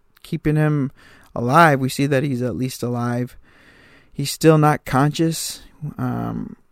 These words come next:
you know, Allie's ki-, sort of trying to feed him, trying to give him water. She, uh, she, she looks at the rifle. She has this idea to go hunt, so we see her go outside. And, uh, this was sort of a nod to the game. This, I guess there was this rabbit meme.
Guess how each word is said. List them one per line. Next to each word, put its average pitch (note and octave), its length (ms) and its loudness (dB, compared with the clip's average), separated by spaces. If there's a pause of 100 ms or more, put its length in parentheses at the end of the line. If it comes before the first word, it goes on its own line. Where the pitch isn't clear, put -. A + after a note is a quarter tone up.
(360)
you C#3+ 80 -6
know, B2 180 -8
Allie's C#3 460 -2
ki-, - 180 -6
sort B2+ 200 0
of A#2 40 -4
trying C3+ 180 2
to A#2 60 -2
feed C3+ 300 0
him, C3 280 4
trying B2+ 220 0
to B2 40 2
give B2+ 140 0
him A#2 160 0
water. B2+ 480 2 (1120)
She, B2+ 380 -2
uh, G2+ 520 -8 (180)
she, - 220 -8
she A#2+ 360 -4
looks C3 280 -2
at C#3+ 100 -2
the A#2+ 100 0
rifle. B2+ 500 0
She - 180 -6
has B2 180 -2
this B2 160 -6
idea B2 320 -2
to B2+ 60 0
go B2+ 160 0
hunt, D3 280 -2
so C3 140 -2
we B2+ 160 -4
see C3+ 220 -4
her C#3 100 0
go B2+ 160 2
outside. B2+ 640 -2 (580)
And, B2+ 400 -4
uh, C3 180 -6
this - 200 -6
was F3+ 100 -2
sort E3 160 4
of D3 60 2
a C#3 60 2
nod C3 280 4
to C#3 100 -4
the B2+ 80 0
game. B2+ 280 2
This, B2+ 220 -4
I B2+ 80 -6
guess C3 260 -6
there C3+ 120 2
was B2+ 140 -4
this C3 160 -8
rabbit C3+ 500 -2
meme. D3+ 400 -2